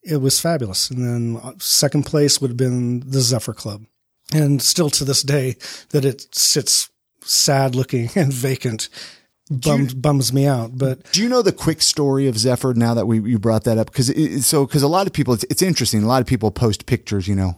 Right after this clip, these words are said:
Speaker 2: the Zephyr on the, Brad Wheeler, who from
Speaker 1: Mm-hmm,
Speaker 2: time to time will
Speaker 1: mm-hmm.
Speaker 2: post, "You know, it's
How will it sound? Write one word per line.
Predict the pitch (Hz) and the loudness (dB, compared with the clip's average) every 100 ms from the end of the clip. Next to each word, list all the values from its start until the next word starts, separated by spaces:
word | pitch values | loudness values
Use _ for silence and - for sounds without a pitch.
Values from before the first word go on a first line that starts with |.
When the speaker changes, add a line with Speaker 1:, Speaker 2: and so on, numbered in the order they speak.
| _ | _
Speaker 2:
the | 101 98 98 | -6 0 2
Zephyr | 92 95 104 | 2 0 0
on | 95 | -2
the, | 92 | -2
Brad | - 95 107 98 | -6 -2 -2 0
Wheeler, | 92 95 95 92 | -2 0 2 2
who | 95 - _ | -2 -8 _
from | 160 | -2
Speaker 1:
Mm-hmm, | 160 104 | 2 2
Speaker 2:
time | 95 | 2
to | 95 | 0
time | 147 170 | 2 2
will | 190 | 2
Speaker 1:
mm-hmm. | 117 | 0
Speaker 2:
post, | 123 | 0
"You | 95 | -2
know, | 180 175 | -2 -2
it's | - | -4